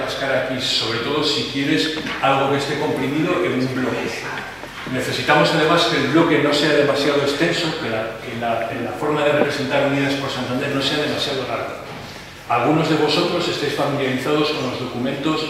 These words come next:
eh, de las, eh, de las mociones municipales y otro tipo de documentos. Para quien no haya visto un encabezado de una moción municipal, normalmente en la hoja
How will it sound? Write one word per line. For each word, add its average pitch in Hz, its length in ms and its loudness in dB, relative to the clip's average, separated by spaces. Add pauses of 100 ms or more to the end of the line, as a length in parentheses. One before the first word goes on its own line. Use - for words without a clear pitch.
(500)
eh, 117 960 -2 (120)
de 117 140 -4
las, 113 680 2
eh, 110 280 -2 (120)
de 117 100 -4
las 117 180 -2
mociones 139 500 2
municipales - 640 6 (380)
y 120 120 -2
otro 131 220 -2
tipo 131 260 0
de 123 80 2
documentos. 120 560 -4 (800)
Para 110 240 0
quien 123 160 0
no 139 80 4
haya 151 180 4
visto 151 580 4
un 147 100 2
encabezado 139 540 6
de 123 60 2
una 139 140 2
moción 139 400 0
municipal, 135 680 6
normalmente 139 880 0 (140)
en 120 180 0
la 120 160 4
hoja 165 340 6